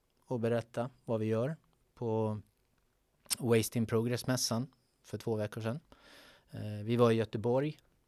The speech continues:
och berättade för, eh, Avfall i fokus. Och Avfall Sverige också har vi haft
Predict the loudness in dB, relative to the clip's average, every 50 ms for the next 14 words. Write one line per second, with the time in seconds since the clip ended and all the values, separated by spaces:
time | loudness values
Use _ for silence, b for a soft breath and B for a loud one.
0 | _ _ _ _ _ -6 -2 0 2 2 2 0 -2 _ 0 0 2 2 2 0
1 | 0 -4 b b b b b b b b b b b b b b b b b b
2 | b b b b _ _ _ -18 -2 2 4 4 6 4 4 4 2 2 2 2
3 | 2 4 4 4 4 6 4 4 4 2 0 -2 -2 -4 -6 -6 -6 -6 -8 -10
4 | -14 _ _ _ 2 2 4 4 4 2 2 2 0 2 2 2 2 2 4 2
5 | 2 0 0 -4 -6 -8 -6 -4 -4 -2 -2 0 0 0 -2 -4 -6 -12 -20 -20
6 | -20 -20